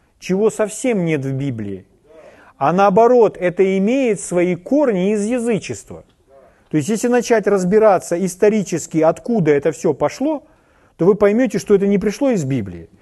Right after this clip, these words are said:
а пришло из, из-за каких-то языческих верований, поклонений там и так далее.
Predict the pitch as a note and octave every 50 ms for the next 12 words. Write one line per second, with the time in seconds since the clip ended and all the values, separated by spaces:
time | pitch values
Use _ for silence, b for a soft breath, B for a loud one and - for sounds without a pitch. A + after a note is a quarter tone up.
0 | b b b b b D3 - F#3 E3+ - B3+ C#4 C4+ A#3 F3 - F3 E3+ E3 E3
1 | F3+ E3+ G3 F3 - B3 A3 - - G#3 F3+ - B B B B B B C#3 D3
2 | F3 G3 E3 C#3 D#3 G#3 A#3 A3+ - A#3 G3+ - - - A3 G#3+ - - - _
3 | _ _ _ _ _ _ _ _ - C3 A2 B2+ E3 G3+ A3 G#3+ G3 F#3 F3 F3
4 | E3 D#3+ D#3 D#3 D3 C3+ C3 - b b b - F3 - - F3 F3 E3 E3 E3+
5 | F#3+ G3+ G3+ F#3 E3+ D#3+ D3 C3+ D3 C#3 C#3 C#3 C3 C#3 A#2+ A2+ G#2 F2 D#2 D#2
6 | E2 _